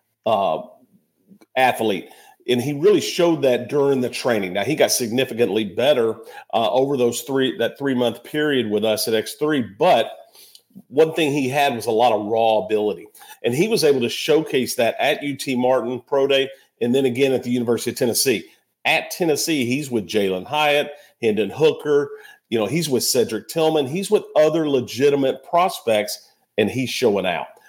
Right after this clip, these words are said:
That's what got him on the radar a lot with a lot of N F L teams. I got a lot of calls about him, and,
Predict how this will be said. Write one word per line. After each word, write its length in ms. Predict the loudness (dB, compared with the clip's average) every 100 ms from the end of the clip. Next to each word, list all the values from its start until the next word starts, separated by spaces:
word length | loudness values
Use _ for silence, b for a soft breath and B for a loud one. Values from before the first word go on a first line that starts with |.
| b
That's 240 | -2 -2 0
what 160 | 0
got 180 | 2 0
him 140 | 0
on 100 | 0
the 80 | 0
radar 440 | 0 2 2 2 2
a 60 |
lot 240 | 2 2 0
with 120 | -2
a 40 |
lot 200 | 0 2
of 60 | 2
N 140 | -2
F 120 | 0
L 120 | 0 0
teams. 320 | 0 -2 -2
I 60 |
got 100 | -2
a 40 | 0
lot 200 | 2 2
of 80 | 0
calls 380 | 0 0 0
about 280 | -2 0 0
him, 120 | 0
and, 140 | -2